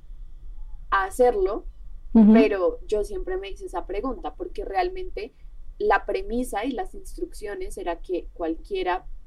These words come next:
Speaker 1: o sea, podían hacer lo que quisieran con mi cuerpo. Y yo
Speaker 2: Sí,
Speaker 1: dejaba
Speaker 2: igual que Yoko
Speaker 1: herramientas.
Speaker 2: Ono.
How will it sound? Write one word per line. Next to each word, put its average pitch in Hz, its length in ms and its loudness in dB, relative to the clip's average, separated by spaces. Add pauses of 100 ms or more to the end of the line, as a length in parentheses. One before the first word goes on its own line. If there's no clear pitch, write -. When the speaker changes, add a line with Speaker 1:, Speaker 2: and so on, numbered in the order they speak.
(200)
Speaker 1:
o - 60 -6
sea, - 240 -6 (160)
podían 370 300 -4
hacer 349 180 -6
lo 359 100 -6
que - 100 -10
quisieran - 460 -8
con - 160 -4
mi 175 80 -8
cuerpo. - 380 -10 (420)
Y - 100 -8
yo - 40 -10
Speaker 2:
Sí, 381 200 10
Speaker 1:
dejaba 214 280 -4
Speaker 2:
igual 214 260 -6
que 220 140 -6
Yoko 214 280 -4
Speaker 1:
herramientas. 233 240 -10
Speaker 2:
Ono. 147 80 -20